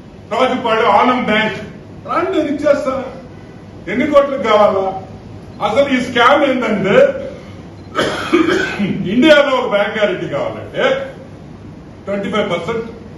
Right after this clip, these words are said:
మనం డబ్బులు పెడితే సెవెంటీ ఫైవ్ పర్సెంట్ బ్యాంకు, బ్యాంక్ గ్యారెంటీ హండ్రెడ్ పర్సెంట్ ఇష్యూ చేస్తుంది. వన్ పాయింట్ ఫైవ్ పర్సెంట్ కమిషన్. కానీ ఈ యూరో, ఈ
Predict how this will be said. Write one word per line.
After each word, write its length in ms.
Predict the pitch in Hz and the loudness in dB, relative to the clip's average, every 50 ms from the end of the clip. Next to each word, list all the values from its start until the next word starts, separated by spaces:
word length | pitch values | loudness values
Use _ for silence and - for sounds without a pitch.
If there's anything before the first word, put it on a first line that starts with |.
| - - - - - - - - - - | -20 -20 -20 -18 -18 -18 -18 -18 -14 -12
మనం 160 | 143 139 123 127 | -10 -8 -6 -6
డబ్బులు 220 | 127 127 151 151 127 | -4 -4 -4 -6 -6
పెడితే 280 | 110 - - - 185 247 254 247 247 - - - - - - - - | -6 -8 -6 -4 -2 -2 -2 -2 -4 -8 -12 -14 -16 -16 -14 -8 -4
సెవెంటీ 280 | 160 160 165 165 - - | -2 -2 -2 -2 -4 -4
ఫైవ్ 160 | - 160 165 143 | -4 -4 -4 -4
పర్సెంట్ 360 | 131 - - 143 143 139 208 214 220 - - - - - - 123 | -6 -6 -6 -8 -6 -6 -6 -6 -6 -8 -10 -12 -14 -12 -6 -2
బ్యాంకు, 340 | 139 151 165 165 160 160 - 120 - - - - - - - - - - - - - - - - - | 0 0 0 0 0 -2 -4 -6 -8 -8 -12 -14 -14 -14 -14 -14 -14 -14 -14 -14 -16 -14 -8 -2 0
బ్యాంక్ 180 | 156 165 165 | 0 2 4
గ్యారెంటీ 320 | 156 143 139 - 165 180 180 - | 4 4 2 2 0 -2 -2 0
హండ్రెడ్ 260 | 143 147 160 175 160 156 | 0 0 0 -2 -2 -2
పర్సెంట్ 340 | 143 - - 165 170 160 135 - | -4 -4 -4 -6 -6 -6 -6 -8
ఇష్యూ 160 | - - 131 110 | -8 -8 -8 -8
చేస్తుంది. 320 | 104 104 104 - - - - - - - - - - - - - - - - - - - - - - - - 151 175 | -8 -8 -10 -10 -14 -14 -14 -14 -16 -16 -14 -14 -14 -14 -14 -16 -16 -14 -14 -14 -14 -14 -14 -14 -12 -8 0 2 4
వన్ 140 | 196 220 226 226 | 4 4 2 0
పాయింట్ 260 | 233 226 208 180 - 185 | 0 2 0 0 2 2
ఫైవ్ 140 | 190 190 190 - | 2 2 2 0
పర్సెంట్ 280 | - - - - - 185 | -2 -2 -4 -4 -2 -2
కమిషన్. 360 | 175 180 - - 131 - - - - - - - - - - - - - - - - - - | 0 0 0 -2 -4 -4 -6 -8 -10 -10 -12 -14 -14 -14 -14 -14 -14 -14 -14 -14 -12 -4 0
కానీ 240 | 185 202 220 247 277 277 - 202 233 247 | 2 2 4 4 2 2 2 2 2 2
ఈ 20 | 247 220 226 | 2 2 2
యూరో, 200 | 240 247 254 254 247 - - - - | 4 4 4 4 4 2 0 0 2
ఈ 40 | 247 | 2